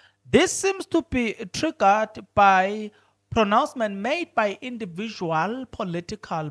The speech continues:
parties within and outside the G N U, as well as unfamiliarity with the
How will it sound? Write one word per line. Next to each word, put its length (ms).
parties 760
within 460
and 180
outside 500
the 140
G 360
N 220
U, 240
as 200
well 400
as 180
unfamiliarity 1400
with 220
the 120